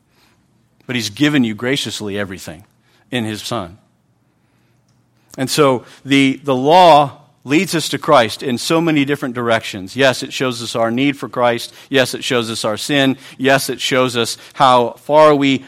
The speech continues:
are separated from God. But it also shows that we need God to please God. If you forget everything else I say, remember that. You need God to please God. God calls us to a life,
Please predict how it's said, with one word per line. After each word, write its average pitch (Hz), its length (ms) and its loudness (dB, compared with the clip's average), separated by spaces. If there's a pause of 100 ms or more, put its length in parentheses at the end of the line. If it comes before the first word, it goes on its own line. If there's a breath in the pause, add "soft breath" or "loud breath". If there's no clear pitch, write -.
(100)
are 127 120 2
separated 131 480 0
from 120 180 -6
God. 127 240 4
But 127 100 -4
it 120 60 -4
also 156 380 2
shows 113 480 -4 (220 loud breath)
that 139 180 0
we 180 220 0
need 185 280 2
God 185 400 8
to 165 80 -2
please 175 360 -4
God. 131 420 2 (540 soft breath)
If - 60 -12
you 202 60 -2
forget 202 240 2
everything 247 320 4
else 202 220 4
I 151 120 4
say, 117 380 -2 (800 soft breath)
remember 165 360 2
that. 107 260 0 (1800)
You 139 100 0
need 175 320 0
God 147 320 6
to 127 80 -10
please 127 320 -4
God. 101 420 -4 (480)
God 139 280 2
calls 160 360 0
us 143 240 0
to 139 280 -2
a 123 100 -6
life, 123 680 0